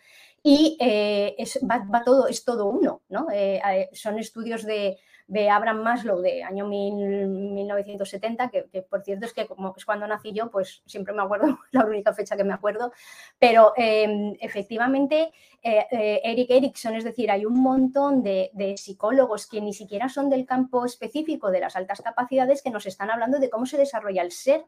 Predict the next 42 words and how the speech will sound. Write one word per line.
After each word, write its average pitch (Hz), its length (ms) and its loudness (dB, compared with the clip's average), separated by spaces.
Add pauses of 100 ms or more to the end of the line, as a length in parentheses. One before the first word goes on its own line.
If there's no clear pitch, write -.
de 208 160 -8
cómo 220 180 -6
nos 262 160 0
desarrollamos 240 580 -4
de 208 100 -16
forma 214 260 -4
equilibrada, 196 580 -2 (300)
por 208 180 0
qué 240 100 0
tenemos 277 340 2
problemas 220 460 -4
emocionales, 208 720 -4
por 202 180 -2
qué 214 120 -8
tenemos, 247 440 0 (320)
em, 208 580 -2
em, 196 720 0 (280)
em, 196 260 -6 (100)
Carol 226 300 0
Dweck 254 260 2
también 214 260 -2
cuando 220 200 0
nos 202 220 -6
habla 202 240 0
de, 196 380 0
de 202 180 -6
la, 190 540 0
de 196 280 -4
la 196 140 0
mentalidad 190 500 -2
fija, 196 380 -10
por 202 160 -6
qué 285 100 4
se 302 120 -2
desarrollan 247 540 -2
todas 196 280 -4
esas 202 340 -2 (320)
cuestiones, 208 640 -4
porque 190 380 -2
el 185 80 2
alumno 214 380 0
no 226 420 -2